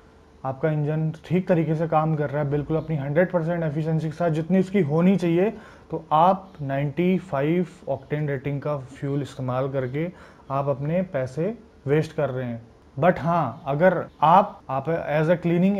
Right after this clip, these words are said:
agent आप इसको यूज़ में लाते हैं, जिससे कि आपके इंजन के अंदर की क्लीनिंग होगी, तो मैं रिकमेंड करूँगा कि दस से पन्द्रह हज़ार किलोमीटर अपनी गाड़ी नॉ-, रेगुलर फ्यूल में चलाने के बाद एक बार फुल टैंक करवाइए प्रीमियम ऑयल का,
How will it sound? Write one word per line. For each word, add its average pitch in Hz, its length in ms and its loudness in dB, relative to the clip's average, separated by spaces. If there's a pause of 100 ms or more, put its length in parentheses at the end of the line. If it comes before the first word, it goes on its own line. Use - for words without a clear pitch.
(120)
agent 165 320 0 (380)
आप 139 200 -2
इसको 160 220 -4
यूज़ 151 260 0
में 156 100 -2
लाते 135 260 -2
हैं, 143 180 -4
जिससे 139 280 -6
कि 147 100 -6
आपके 147 260 -4
इंजन 147 220 -4
के 147 100 -6
अंदर 143 200 -4
की 156 100 -4
क्लीनिंग 160 420 -2
होगी, 151 480 0 (200)
तो 196 400 2
मैं 156 220 0
रिकमेंड 165 380 0
करूँगा 190 340 6
कि 202 360 -2 (180)
दस 180 220 2
से 233 180 4
पन्द्रह 190 420 4
हज़ार 170 260 4
किलोमीटर 170 420 0
अपनी 180 260 2
गाड़ी 151 340 0
नॉ-, 135 280 -4 (220)
रेगुलर 147 480 4
फ्यूल 185 540 2
में 202 140 4
चलाने 175 360 0
के 180 100 2
बाद 175 300 4
एक 165 240 2
बार 175 160 2
फुल 208 460 0
टैंक 196 340 4
करवाइए 165 480 2
प्रीमियम 165 520 0
ऑयल 147 260 2
का, 165 320 -2